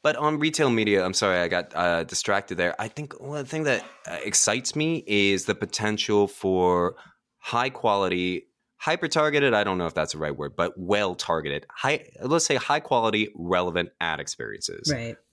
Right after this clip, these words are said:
Speaker 1: Because for one thing, um, and this is what we've seen in our conversations with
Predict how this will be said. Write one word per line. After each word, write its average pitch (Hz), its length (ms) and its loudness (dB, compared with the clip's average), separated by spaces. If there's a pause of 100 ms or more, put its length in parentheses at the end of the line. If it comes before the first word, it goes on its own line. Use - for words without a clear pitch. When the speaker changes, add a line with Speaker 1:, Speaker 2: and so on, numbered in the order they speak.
Speaker 1:
Because 104 360 2
for - 200 -2
one 135 220 2
thing, 107 420 2
um, 78 840 0
and 85 180 -2
this 90 160 0
is 90 140 -6
what 87 280 -2
we've 90 240 -4
seen 85 220 -2
in 80 120 -2
our 76 100 -2
conversations 78 720 -2
with 80 340 -2